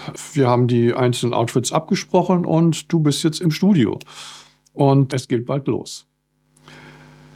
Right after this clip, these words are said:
Als erstes machen wir an diesem Tag es so, dass wir erstmal nochmal die einzelnen Outfits durchgehen und dann besprechen, was, ähm, fotografieren wir eigentlich als erstes und was machen wir als letztes.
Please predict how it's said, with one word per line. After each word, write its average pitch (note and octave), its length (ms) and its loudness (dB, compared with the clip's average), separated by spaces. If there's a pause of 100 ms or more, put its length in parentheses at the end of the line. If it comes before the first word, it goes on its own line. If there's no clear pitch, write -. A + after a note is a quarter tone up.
(220)
Als D#3+ 200 0
erstes A3 440 2
machen D#3+ 680 2
wir E3 160 2
an E3 80 2
diesem E3 300 2
Tag D#3 420 0
es C#3 260 -4
so, E3 240 4
dass D3+ 300 -2
wir D3+ 260 2
erstmal D#3 340 0
nochmal C#3 360 0
die C3+ 140 -2
einzelnen C#3 260 -4
Outfits C3 400 -6
durchgehen F3 640 0
und D#3+ 320 0
dann D#3+ 160 2
besprechen, D3 800 -2
was, - 480 -4
ähm, C3+ 1000 -2
fotografieren D3 800 -2
wir B2 160 -6
eigentlich B2+ 280 -2
als A#2 140 -8
erstes C3+ 360 -4
und A#2+ 60 -6
was B2 160 -8
machen A#2 240 -8
wir A#2+ 100 -6
als - 160 -10
letztes. - 560 -12